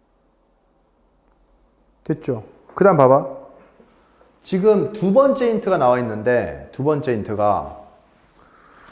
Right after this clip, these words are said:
얘는 그냥 가도 되지 않냐? X가 이분의 삼. 아, 이렇게 그리면 안 되는구나.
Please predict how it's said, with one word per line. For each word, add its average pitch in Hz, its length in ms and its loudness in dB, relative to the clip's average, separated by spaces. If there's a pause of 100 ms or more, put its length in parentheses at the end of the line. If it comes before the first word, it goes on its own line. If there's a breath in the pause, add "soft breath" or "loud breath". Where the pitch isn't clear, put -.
(380 loud breath)
얘는 156 140 -8
그냥 156 180 -10
가도 151 260 -10
되지 127 280 -8
않냐? 120 340 -10 (4000)
X가 123 420 -2
이분의 92 400 -4
삼. 127 220 -16 (4000)
아, 110 240 -6
이렇게 143 240 -6
그리면 131 300 -8
안 92 120 -8
되는구나. 104 720 -10